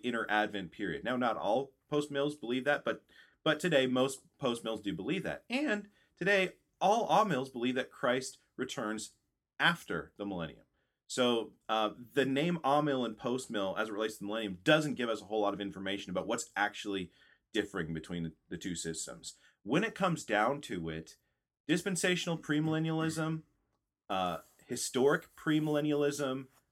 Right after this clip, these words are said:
amillennialism all have far more in, in,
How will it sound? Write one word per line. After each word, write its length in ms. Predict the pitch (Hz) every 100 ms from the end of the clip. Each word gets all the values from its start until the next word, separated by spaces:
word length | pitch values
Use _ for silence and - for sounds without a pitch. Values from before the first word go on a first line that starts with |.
| _ -
amillennialism 1000 | 131 165 139 113 110 101 98 87 101 101 _ _ -
all 240 | 127 160
have 200 | 147 131
far 320 | - 123 127
more 460 | 139 131 120 120 120 -
in, 360 | 113 110 107 104 _ _ _ _ _ -
in, 540 | 113 110 107 104 92